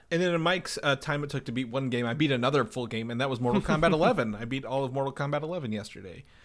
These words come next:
Speaker 1: um,
Speaker 2: Nice.
Speaker 1: which I like Mortal Kombat. I love it, and it's very bite-sized. You play as a character. They have, they have a story mode. Mike, I think you've played eleven, right, recently?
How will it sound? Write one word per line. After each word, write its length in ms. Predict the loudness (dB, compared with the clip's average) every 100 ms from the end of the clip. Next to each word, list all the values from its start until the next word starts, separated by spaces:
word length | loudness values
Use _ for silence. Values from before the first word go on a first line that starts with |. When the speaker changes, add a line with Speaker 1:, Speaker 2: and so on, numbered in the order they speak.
| -20 -12
Speaker 1:
um, 280 | -4 -2 -2
Speaker 2:
Nice. 260 | -2 -6 -4
Speaker 1:
which 160 | 0
I 140 | 4 8
like 240 | 8 6
Mortal 180 | 4 2
Kombat. 200 | 0 -2
I 80 | 2
love 160 | 4
it, 100 | 4
and 100 | 2
it's 120 | -2 -2
very 320 | 0 2 2
bite-sized. 600 | 2 2 2 0 -2 -2
You 60 | -4
play 220 | -4 -4
as 80 | -4
a 60 |
character. 440 | -4 -4 -4 -6 -2
They 120 | 0
have, 100 | 2
they 60 | 0
have 100 | 0
a 60 |
story 320 | -4 -2 0
mode. 240 | 2 0 0
Mike, 180 | -2 -2
I 60 |
think 180 | -4 -4
you've 140 | -4
played 180 | -4 -4
eleven, 340 | -2 -4 -4 -6
right, 240 | -6 -8 -8
recently? 480 | -10 -8 -8 -8